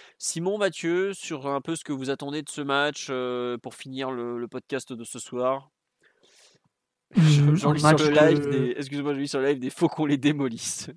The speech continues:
Speaker 1: <laughs> Mais cal-,
Speaker 2: <laughs>
Speaker 1: calmez-vous,
Speaker 2: Déjà,
Speaker 1: mais c'est
Speaker 2: déjà,
Speaker 1: qu'un
Speaker 2: ce
Speaker 1: match
Speaker 2: serait
Speaker 1: de,
Speaker 2: bien.
Speaker 1: <laughs> c'est qu'un match de... poule. Oui, vas-y, c'est,
Speaker 2: Mais
Speaker 1: c'est
Speaker 2: comme tous ceux qui viennent au parc, faut les démolir déjà.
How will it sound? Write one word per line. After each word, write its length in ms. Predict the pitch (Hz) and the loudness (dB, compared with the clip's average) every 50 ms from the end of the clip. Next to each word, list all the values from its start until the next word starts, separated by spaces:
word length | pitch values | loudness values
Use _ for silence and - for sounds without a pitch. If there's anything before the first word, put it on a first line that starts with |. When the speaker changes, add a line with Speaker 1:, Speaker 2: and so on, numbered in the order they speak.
| _ - | _ -12
Speaker 1:
<laughs> 300 | - 233 254 226 - - | -8 -4 -4 -4 -6 -6
Mais 60 | 135 | -6
cal-, 160 | - - 165 - 147 123 - - | 2 6 8 8 8 8 4 -2
Speaker 2:
<laughs> 160 | - - - - 123 127 | -6 -8 -8 -4 0 2
Speaker 1:
calmez-vous, 320 | 160 147 147 156 175 151 | 2 2 2 4 4 4
Speaker 2:
Déjà, 200 | 135 131 156 185 | 6 6 6 6
Speaker 1:
mais 100 | 190 165 | 6 4
c'est 140 | - - 165 | 2 2 4
Speaker 2:
déjà, 80 | 180 | 4
Speaker 1:
qu'un 40 | 156 147 | 4 4
Speaker 2:
ce 60 | 147 | 4
Speaker 1:
match 80 | 156 147 | 2 2
Speaker 2:
serait 180 | 139 139 151 | 2 2 2
Speaker 1:
de, 20 | 143 | 2
Speaker 2:
bien. 120 | 143 185 - _ _ - | 2 0 -4 _ _ -8
Speaker 1:
<laughs> 260 | - 214 233 202 156 - | -8 -8 -8 -10 -14 -14
c'est 160 | - - 139 | -10 -8 -4
qu'un 140 | - 135 120 | -4 -4 -4
match 200 | 120 120 123 120 | -4 -6 -6 -6
de... 100 | 147 151 | -6 -8
poule. 260 | 147 - 165 143 135 | -8 -8 -10 -6 -4
Oui, 200 | 143 156 165 156 | -2 -2 -2 0
vas-y, 300 | 147 156 147 143 139 127 | -2 -2 -2 -2 -6 -8
c'est, 180 | - - - 131 | -10 -10 -10 -8
Speaker 2:
Mais 60 | 113 | -2
Speaker 1:
c'est 200 | - 170 151 139 | 2 2 2 6
Speaker 2:
comme 200 | - 160 156 147 | 6 6 6 6
tous 160 | - - 165 | 4 0 -2
ceux 180 | 147 - 175 147 | 2 2 2 2
qui 260 | - - 160 151 147 | 2 2 2 4 4
viennent 200 | 139 151 147 147 | 6 4 6 4
au 80 | 143 | 4
parc, 220 | 139 175 165 - - | 6 4 4 4 2
faut 120 | - - | 0 2
les 100 | 147 143 | 4 4
démolir 460 | 139 147 143 143 143 143 180 214 196 | 6 6 6 6 6 6 6 6 6
déjà. 260 | 156 156 143 160 196 | 6 6 6 4 2